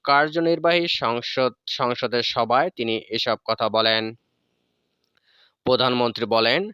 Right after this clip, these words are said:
আওয়ামী লীগ যখনই ক্ষমতায় এসেছে জনগণের ভাগ্য পরিবর্তন করেছে। পদ্মা সেতুতে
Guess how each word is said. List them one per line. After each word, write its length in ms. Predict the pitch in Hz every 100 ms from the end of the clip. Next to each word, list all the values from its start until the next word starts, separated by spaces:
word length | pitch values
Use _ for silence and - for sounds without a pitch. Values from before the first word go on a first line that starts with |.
| - _ -
আওয়ামী 360 | 113 151 180 190
লীগ 140 | 196 151
যখনই 460 | 127 127 160 165 165
ক্ষমতায় 520 | - 113 113 123 117
এসেছে 420 | 117 127 156 - 160 135
জনগণের 520 | 127 139 165 170 175
ভাগ্য 280 | 165 170 165 175 175
পরিবর্তন 540 | 123 113 104 107 113 107
করেছে। 500 | 113 113 107 - 113 110 117 _ _ _ -
পদ্মা 320 | 117 104 110 110
সেতুতে 460 | 120 110 117 117